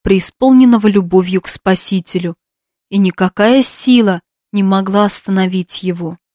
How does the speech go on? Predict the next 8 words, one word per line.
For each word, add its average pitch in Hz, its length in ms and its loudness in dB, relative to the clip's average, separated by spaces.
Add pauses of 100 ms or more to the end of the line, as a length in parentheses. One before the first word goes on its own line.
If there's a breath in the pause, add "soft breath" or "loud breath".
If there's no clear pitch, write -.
(1080)
О 202 100 -2
том, 285 300 2
что - 240 0
было 226 320 2
от 202 120 -2
начала, 247 560 2
писал 190 600 -2
он, 185 280 -6